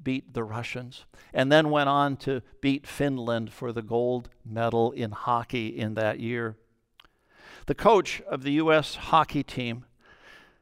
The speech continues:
before his team's victory, said this to the team. He said, "You are born to be a player. You are meant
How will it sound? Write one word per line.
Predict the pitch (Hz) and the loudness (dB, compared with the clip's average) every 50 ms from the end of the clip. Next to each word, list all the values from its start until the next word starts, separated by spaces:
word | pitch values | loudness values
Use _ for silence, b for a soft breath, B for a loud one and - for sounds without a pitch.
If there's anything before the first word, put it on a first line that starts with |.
| b b b | b b b
before | b 147 - - - 180 180 185 | b 0 2 2 2 4 4 4
his | 170 120 156 160 151 - - | 4 2 2 0 0 -2 -6
team's | - - 170 170 165 151 131 | -8 -4 -2 -2 -2 -2 -2
victory, | 131 127 147 139 - - - 135 127 120 | 0 2 0 0 0 -2 -8 -6 -6 -6
said | - - - 160 147 131 123 | -4 0 2 2 2 2 2
this | 143 151 147 - - | 2 2 2 0 -4
to | - - 139 | -10 -8 -6
the | 151 151 | -6 -6
team. | - - - 143 123 117 117 120 | -6 -4 -4 -2 -2 -2 -2 -4
He | 120 135 139 | -4 -4 -4
said, | 120 - - 139 131 - - B B B B B | -4 -2 0 0 -2 -2 -4 B B B B B
"You | 156 165 165 156 | 2 4 4 6
are | 151 147 143 | 6 6 6
born | 131 110 - - 156 170 190 190 202 208 190 175 | 4 2 0 2 4 6 6 6 6 4 2 0
to | - - 170 | 0 0 0
be | 147 160 165 | 2 4 4
a | 165 | 4
player. | 160 - - - 135 117 113 110 107 107 107 - - _ _ b b b b b b | 2 0 0 0 2 4 4 2 0 -2 -6 -10 -18 _ _ b b b b b b
You | b 139 151 165 156 151 | b 4 6 6 8 8
are | 147 139 135 | 8 8 8
meant | 131 123 131 143 156 170 185 185 - - - | 6 4 2 2 4 4 4 4 0 -6 -14